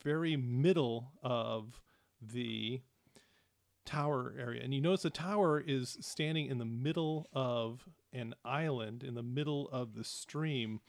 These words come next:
that basically kind of bisects the two halves of the city. So there's kind of a market quarter on either side. And, um, there's two little tiny footbridges that jump across the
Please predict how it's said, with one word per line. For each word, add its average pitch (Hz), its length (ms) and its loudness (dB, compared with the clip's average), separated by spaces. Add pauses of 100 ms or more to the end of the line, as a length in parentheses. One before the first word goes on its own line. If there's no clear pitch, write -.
(320)
that 123 220 0
basically 147 440 0
kind 131 180 0
of 113 180 -8
bisects 131 560 0
the 135 60 -4
two 135 240 -2
halves 127 320 0
of 123 80 -4
the 120 80 -4
city. 135 380 -2 (300)
So 143 100 0
there's 123 220 0
kind 139 180 0
of 120 60 0
a 117 60 0
market 120 300 -4
quarter 123 300 0
on 117 100 -2
either 120 180 -2
side. 123 440 -2 (1500)
And, 135 580 2 (200)
um, 117 420 -4
there's 131 220 0
two 240 240 2
little 202 220 2
tiny 170 220 0
footbridges 113 640 -2
that 113 200 -6 (1300)
jump 151 320 2
across 147 600 2 (460)
the 117 480 -4